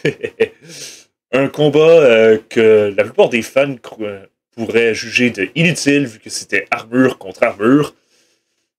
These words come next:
Euh, petit fun fact, euh, là-dessus, dans l'animé, ça donnait l'impression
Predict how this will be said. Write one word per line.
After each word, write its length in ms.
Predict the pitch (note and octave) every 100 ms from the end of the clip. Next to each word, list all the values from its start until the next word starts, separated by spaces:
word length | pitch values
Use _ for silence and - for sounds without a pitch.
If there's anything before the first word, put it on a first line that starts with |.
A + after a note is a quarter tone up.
| _ -
Euh, 260 | G#2+ B2 A#2+
petit 320 | - G#3+ G#3+
fun 160 | E3+ D#3
fact, 420 | - D#3 E3 -
euh, 440 | A#2+ A2+ A2 G#2 G#2
là-dessus, 600 | A#2 - - C#3+ E3 A2
dans 180 | A2
l'animé, 480 | G#2+ G#2+ A2 D3+ G3+ _ _ _ _ _ -
ça 140 | G#2+
donnait 220 | C3 G#3+
l'impression 800 | A#3+ D#3+ C#3+ - - D#3+ G3 G#3+